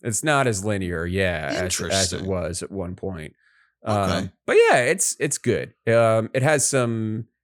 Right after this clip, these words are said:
Speaker 1: it has some bugginess on the P C version,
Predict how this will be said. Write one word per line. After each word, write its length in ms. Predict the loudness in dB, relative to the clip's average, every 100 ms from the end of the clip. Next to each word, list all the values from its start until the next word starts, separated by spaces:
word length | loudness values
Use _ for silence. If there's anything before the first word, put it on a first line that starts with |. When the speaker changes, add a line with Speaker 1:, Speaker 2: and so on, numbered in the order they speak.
| _
Speaker 1:
it 60 | 0
has 140 | 2
some 260 | 0 -2 2
bugginess 640 | 2 4 2 2 0 -2 -2
on 200 | -2 -2
the 60 |
P 240 | -4 -4 -4
C 240 | -2 -2
version, 640 | 0 0 0 -2 -4 -6